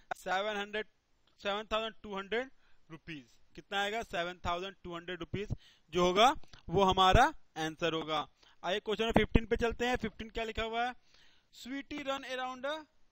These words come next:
square park। स्वीटी, स्वीटी नाम की एक लड़की है जो स्क्वायर पार्क में राउंड, राउंड लगाती है, जिसका साइड सेवेंटी फ़ाइव मीटर है। और बुलबुल जो है वो रेक्टेंगुलर पार्क में राउंड, राउंड लगाता है, जिसका लेंथ सिक्सटी है, ब्रेथ फ़ोर्टी फ़ाइव है। Who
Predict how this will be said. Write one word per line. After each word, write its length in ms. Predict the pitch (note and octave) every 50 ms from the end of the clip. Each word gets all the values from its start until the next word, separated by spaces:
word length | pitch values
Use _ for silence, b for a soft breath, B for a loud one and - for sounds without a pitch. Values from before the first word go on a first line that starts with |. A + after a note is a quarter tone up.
| _ _ _ _ _ _ _ _ _ _ _ - G#3
square 380 | _ _ - A#3+ B3 A#3+ A#3+ - -
park। 220 | G3 F3 C#3+ C3 _ _ _ _ _ _ _
स्वीटी, 400 | - - G#3 G#3+ G3+ - A#3 A#3 - - -
स्वीटी 280 | - G#3+ G#3 - A3+ A3+
नाम 220 | A3+ A3 A3 G#3+
की 100 | - A3
एक 100 | G#3+ G#3
लड़की 360 | G#3+ G#3+ G3+ - - A3+ A#3
है 100 | A#3+ B3+ B3
जो 140 | C#4 C4+ A#3+
स्क्वायर 360 | - - - B3 B3+ C4 C#4
पार्क 320 | - - B3 A#3+ B3 A3 -
में 120 | A#3+ A#3+
राउंड, 260 | A3+ A#3 A#3 F3+ A3
राउंड 240 | G#3+ G#3 G#3+ G#3+ A3
लगाती 380 | G#3+ G#3+ G#3+ G#3 G3+ - - G3+
है, 80 | G3
जिसका 300 | F#3 F#3+ G3 - - A3
साइड 240 | G3+ - G#3+ A3 G#3+
सेवेंटी 300 | - G#3+ G#3+ G3+ - A3
फ़ाइव 260 | - - G3+ G3 G3 - F#3
मीटर 300 | F3 - - E3 D3+ D3
है। 180 | C3+ B2+ - b b b b b b b b b b b b
और 160 | F#3+ G3+ F#3+
बुलबुल 380 | F3+ A3+ A3+ A3+ G#3+ C4 C4+ A#3+
जो 140 | B3 B3+ B3
है 260 | A3+ A#3+ C4+ D4 D4+ - b b b b G3+
वो 100 | G#3+ A3
रेक्टेंगुलर 560 | A3+ A#3 G#3+ - - B3 B3 B3 B3+ C#4+ C#4+
पार्क 320 | - C#4 B3+ B3 B3 G3+
में 160 | A#3 B3 B3
राउंड, 320 | A#3 A#3+ A#3+ A#3+ A#3 G#3+ G#3
राउंड 220 | A3 A3 A3 A3
लगाता 420 | A3 G#3+ G#3+ G#3 G#3+ - A3+ A3 A3
है, 160 | A3+ B3 A#3+
जिसका 360 | G3 G#3+ G#3+ - - - A3+
लेंथ 260 | A3 G#3 G#3 G#3 G#3+ G3
सिक्सटी 460 | - - G3 - - - A3+ A3+ A3
है, 160 | A3+ B3 B3
ब्रेथ 260 | F#3+ F3+ G#3 A3 A3+ - _ _ _ _ _ - -
फ़ोर्टी 260 | G3 G3 F#3+ - G#3
फ़ाइव 380 | F#3+ - G3+ F#3 F#3+ F3+ - F3
है। 180 | D#3 C#3+ C3+ - b b b b b b b b b b b -
Who 160 | A#3 C4+ C#4+